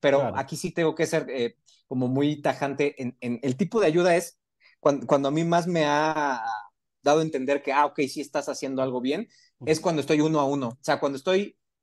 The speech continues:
Speaker 1: en, ahora sí que no lo, no doy consulta, ¿verdad? Pero, pero es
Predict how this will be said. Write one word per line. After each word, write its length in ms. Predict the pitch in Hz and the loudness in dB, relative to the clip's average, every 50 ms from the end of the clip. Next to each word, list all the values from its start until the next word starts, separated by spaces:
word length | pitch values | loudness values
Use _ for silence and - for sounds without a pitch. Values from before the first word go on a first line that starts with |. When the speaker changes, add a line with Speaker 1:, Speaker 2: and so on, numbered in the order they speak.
| _ _ - | _ _ -6
Speaker 1:
en, 480 | 143 135 127 127 120 123 120 120 120 117 | -2 0 2 2 2 0 -2 -4 -6 -6
ahora 180 | 120 139 156 160 | -2 0 0 0
sí 80 | 160 160 | 0 0
que 100 | 160 156 | -2 0
no 140 | 156 151 | 2 2
lo, 140 | 151 147 143 135 | 2 2 0 0
no 140 | 147 156 | 0 0
doy 140 | 156 175 170 | 0 0 -2
consulta, 520 | - 156 143 139 - 262 285 - - 165 143 | -2 -6 -8 -6 -4 -4 -4 -2 -2 -2 -2
¿verdad? 260 | 139 143 156 175 - | -2 -2 -4 -4 -4
Pero, 300 | - 147 131 123 113 - _ _ | -4 -4 -4 -6 -8 -10 _ _
pero 280 | - 139 127 131 131 135 | -2 -2 0 0 2 2
es 360 | 139 139 143 - - - _ | 0 0 -2 -6 -18 -20 _